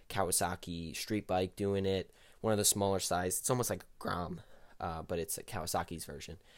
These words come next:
And they were doing a burnout, and, and it was pretty good, but it wasn't that successful. So then I remember I, I went, there was another guy on some sort of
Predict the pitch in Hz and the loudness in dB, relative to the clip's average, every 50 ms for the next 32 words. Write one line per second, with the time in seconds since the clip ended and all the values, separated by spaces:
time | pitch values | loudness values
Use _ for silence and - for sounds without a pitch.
0 | - - - - - - - 127 131 135 135 131 131 131 123 117 - - 98 113 | -20 -20 -20 -20 -16 -4 0 0 2 4 4 2 2 2 2 0 0 2 4 4
1 | 110 113 117 110 113 117 113 113 101 101 110 110 110 110 110 107 107 101 87 123 | 4 4 4 4 4 4 4 4 4 4 4 4 6 6 4 4 4 2 2 0
2 | 139 - - - 170 180 180 180 170 - - 156 139 131 113 123 123 120 113 117 | 0 0 0 0 0 2 2 2 2 0 0 0 2 2 4 6 6 6 6 6
3 | 113 110 113 113 123 117 110 107 104 - - 107 113 117 98 95 - - 98 98 | 4 4 4 2 2 2 0 0 0 -2 -4 -4 0 0 0 0 2 2 2 2
4 | 98 - - - - - - - - - - - 123 117 117 123 123 120 120 92 | 2 0 -8 -20 -20 -20 -20 -20 -8 -6 0 2 2 4 4 4 4 2 2 2
5 | 101 117 117 120 123 120 120 120 120 117 90 - - 113 113 - 95 107 101 104 | 2 2 4 4 4 4 4 6 6 6 4 4 4 2 2 4 2 2 2 2
6 | 101 - - - 87 104 92 98 95 101 107 123 135 131 104 - 87 67 65 67 | 0 0 -4 -2 -2 0 0 2 2 2 4 6 6 6 4 4 2 0 0 -2
7 | 87 - - - - - - 98 95 95 90 92 98 95 95 - - - - - | -6 -8 -14 -18 -12 -4 -2 0 2 2 2 0 -2 -6 -8 -14 -20 -20 -12 -6
8 | - - - 160 143 131 - 117 110 107 104 101 98 90 - - | -4 -2 0 0 0 2 4 4 4 6 6 6 4 4 0 -6